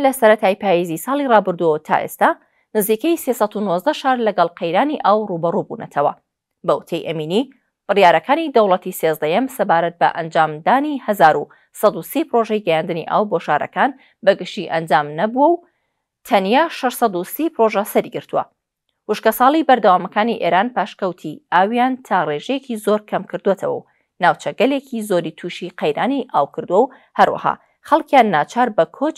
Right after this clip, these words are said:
بەرەو ناوچەکانی دیکە کردووە کە ئاوی تێدایە و ئەمەش بۆتە هۆی گرژی لە نێوان پارێزگاکاندا. بە پێی ڕاگەیاندنی بەرپرسانی خودی ڕێژیم، ژمارێکی زۆر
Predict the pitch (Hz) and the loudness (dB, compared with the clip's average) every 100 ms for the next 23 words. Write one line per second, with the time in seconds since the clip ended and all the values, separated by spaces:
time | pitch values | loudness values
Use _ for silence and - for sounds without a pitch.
0 | - 214 170 165 156 160 151 151 156 165 | -2 0 2 0 -6 -8 -10 -8 -6 -2
1 | 233 170 147 120 - _ _ - - 226 | -2 -4 -6 -8 -8 _ _ -10 -2 2
2 | 277 269 269 214 151 160 294 - _ _ | 2 2 2 4 6 6 2 0 _ _
3 | 180 147 160 - 311 302 240 247 220 185 | -2 -2 -6 -6 -6 -4 -2 -2 -2 -4
4 | 196 196 170 156 151 165 160 - 151 151 | -6 -6 -4 -4 -4 -8 -8 -8 -10 -8
5 | - - 247 - - _ _ _ _ _ | -8 -2 -2 -2 -12 _ _ _ _ _
6 | _ _ - 175 180 165 156 151 151 165 | _ _ -8 -4 0 2 2 0 -2 -4
7 | 165 165 - - 151 156 160 - 180 160 | -2 -2 -2 -4 -4 -4 -6 -8 -4 -4
8 | 151 151 233 302 _ _ - 208 202 190 | -4 -4 -6 -6 _ _ -6 2 2 2
9 | - 180 180 294 | -4 -6 -4 -4